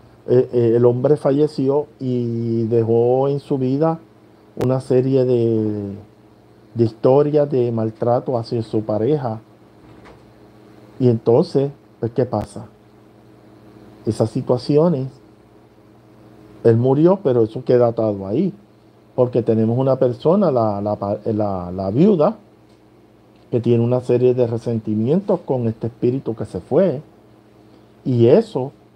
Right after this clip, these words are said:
implica que tiene que haber un proceso de liberación espiritual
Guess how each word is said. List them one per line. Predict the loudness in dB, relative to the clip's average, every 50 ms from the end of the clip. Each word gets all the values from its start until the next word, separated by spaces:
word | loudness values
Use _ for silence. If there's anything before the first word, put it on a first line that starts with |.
| _ _ -10
implica | -8 -8 -8 -6 _ -4 -2 -2 -2 -2 0 0 -2 -2 -4 -10 _ _ _ _ _ _
que | -6 -6 -2
tiene | -2 0 0 0 0
que | 2
haber | 2 2 2 2
un | 0 -2
proceso | -4 -6 -8 -6 -6 -6 -6 -2 0 0
de | 0 2 0 0
liberación | 0 0 0 -2 -2 -4 -8 -12 -10 -6 -4 -2 -2 -2 -2
espiritual | -4 -6 -6 -6 -6 -6 -6 -6 -2 0 0 0 0 -2 -8